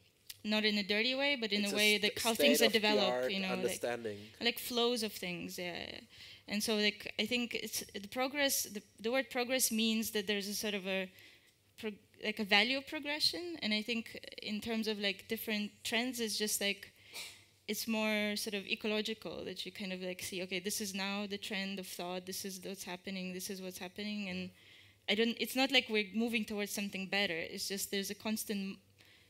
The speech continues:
Speaker 1: motion of things, motion of factors, motion of people and cultures, and things are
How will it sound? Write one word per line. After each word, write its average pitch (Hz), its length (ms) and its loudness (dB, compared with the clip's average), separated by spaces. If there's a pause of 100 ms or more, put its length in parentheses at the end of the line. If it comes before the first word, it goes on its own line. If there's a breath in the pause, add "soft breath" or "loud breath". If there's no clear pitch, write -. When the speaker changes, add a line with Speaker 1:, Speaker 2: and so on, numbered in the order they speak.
(120)
Speaker 1:
motion 214 480 0
of 196 100 -4
things, 208 560 0
motion 202 300 -2
of 208 60 -4
factors, 208 420 -4
motion 208 320 -2
of - 160 -12
people 208 460 -4
and 190 200 -6
cultures, 202 440 -4
and 190 180 -6
things 202 180 -4
are 190 60 -2